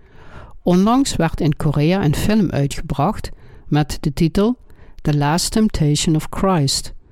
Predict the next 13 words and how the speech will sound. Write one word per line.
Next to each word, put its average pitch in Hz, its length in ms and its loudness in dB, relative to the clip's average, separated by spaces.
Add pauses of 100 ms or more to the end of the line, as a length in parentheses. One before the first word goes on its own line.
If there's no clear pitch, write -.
(380)
waarin 151 300 4
Jezus 160 400 2
werd - 280 -4
afgebeeld 185 720 0
als 147 180 -2
een 147 160 0
onwettig 165 640 0
kind. 190 400 0 (840)
De 165 100 0
film 202 400 2
zat - 240 0
vol 190 260 0
godslasteringen 139 1080 -2